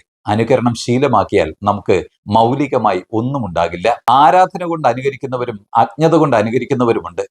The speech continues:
ഓരോരുത്തരും അവരവരുടെ അഭിരുചിക്കനുസരിച്ച് ആനന്ദത്തിന് വേണ്ടിയുമാണ് പ്രവർത്തിക്കുന്നത്.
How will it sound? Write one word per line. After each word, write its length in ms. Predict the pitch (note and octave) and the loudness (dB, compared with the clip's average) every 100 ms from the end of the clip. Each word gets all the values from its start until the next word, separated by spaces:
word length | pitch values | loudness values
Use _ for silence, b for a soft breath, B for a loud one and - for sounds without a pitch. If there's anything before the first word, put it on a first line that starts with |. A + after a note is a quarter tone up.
| - | -8
ഓരോരുത്തരും 640 | F#2 G#2 A#2+ A#2+ B2+ B2 A2 | 2 4 4 2 2 2 2
അവരവരുടെ 500 | G#2 B2+ C#3+ C#3 C3 | 2 2 0 2 0
അഭിരുചിക്കനുസരിച്ച് 920 | - A#2+ B2+ - A2+ G#2+ A#2+ G2+ B2+ G#2+ | 0 -2 -8 -4 -4 -2 -4 -6 -2 2
ആനന്ദത്തിന് 520 | G#2+ B2 C#3+ C#3 D3 | 4 4 -2 -6 -4
വേണ്ടിയുമാണ് 500 | A#2 G#2 G2+ G2 F#2 | 0 0 -2 -4 -6
പ്രവർത്തിക്കുന്നത്. 720 | - G2 F#2 G2+ F2 E2+ G2 | -4 -6 -6 -8 -8 -6 -6